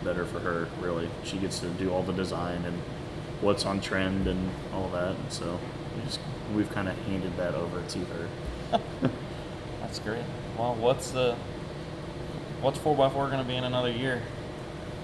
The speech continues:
Speaker 1: Mm, that's a good
Speaker 2: <laughs>
Speaker 1: question.
Speaker 2: You have any idea?
Speaker 1: To be completely honest, actually, we were just talking about this yesterday. Um, Chris and I were brewing the Greenway I P A yesterday, and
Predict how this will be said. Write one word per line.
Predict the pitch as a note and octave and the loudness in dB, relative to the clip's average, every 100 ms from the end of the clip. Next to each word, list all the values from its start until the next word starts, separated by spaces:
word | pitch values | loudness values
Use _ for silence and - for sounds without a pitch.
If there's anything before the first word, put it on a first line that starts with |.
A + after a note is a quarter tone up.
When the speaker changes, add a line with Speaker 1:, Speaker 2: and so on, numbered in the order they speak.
| - - - - - | -6 -6 -6 -6 -2
Speaker 1:
Mm, | G2+ F#2+ E2 | 0 0 0
that's | F2+ | -2
a | F2+ | -2
good | E2 | -2
Speaker 2:
<laughs> | |
Speaker 1:
question. | - F#3 - - - - | 4 4 4 0 -4 0
Speaker 2:
You | C#3 - | 2 6
have | D3 B2 | 6 6
any | B2 A#2+ | 2 2
idea? | A2 A#2 | 2 4
Speaker 1:
To | B2+ | 6
be | C3+ | 6
completely | B2 A#2 A2 A#2+ A2+ | 6 8 8 8 6
honest, | F#2+ F#2 F2+ | 4 2 0
actually, | F#2+ G2 G#2+ | 0 2 4
we | G#2+ | 4
were | G#2+ | 4
just | G#2 | 2
talking | G#2+ G2 | 0 2
about | F#2 | 0
this | G2 - | 0 0
yesterday. | G2+ F#2 F2+ F#2 F2 - - | 0 -2 -4 -4 -4 -4 -2
Um, | F#2 F2+ F2 - | 0 0 0 0
Chris | A2 G2 | 0 2
and | G2 | 2
I | F#2+ | 2
were | F#2 | 2
brewing | F#2 F#2 F2+ F2 E2+ - - - | 2 0 2 0 -2 0 2 2
the | G2 | 0
Greenway | G2+ F#2+ F2+ F2 | 2 2 2 0
I | |
P | E2+ F2+ | 0 0
A | F2 | 0
yesterday, | E2+ E2+ F2 F2 | 0 -2 0 0
and | E2+ | -2